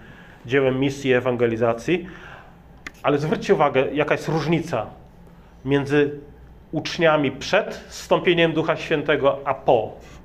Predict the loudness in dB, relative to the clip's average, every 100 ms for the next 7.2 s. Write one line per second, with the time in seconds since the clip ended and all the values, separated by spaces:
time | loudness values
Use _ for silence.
0 | -20 -20 -20 -20 -8 0 2 4 4 4
1 | 0 -2 -6 2 4 6 6 6 4 2
2 | -14 -18 -20 -20 -20 -18 -4 2 2 2
3 | 2 4 2 2 -2 0 2 4 2 -4
4 | -14 -14 -10 -4 -2 -2 -6 -8 -8 0
5 | 2 4 4 2 -4 -6 -8 -10 -16 -18
6 | -16 -18 -6 -6 -2 0 0 0 0 0
7 | -2 -6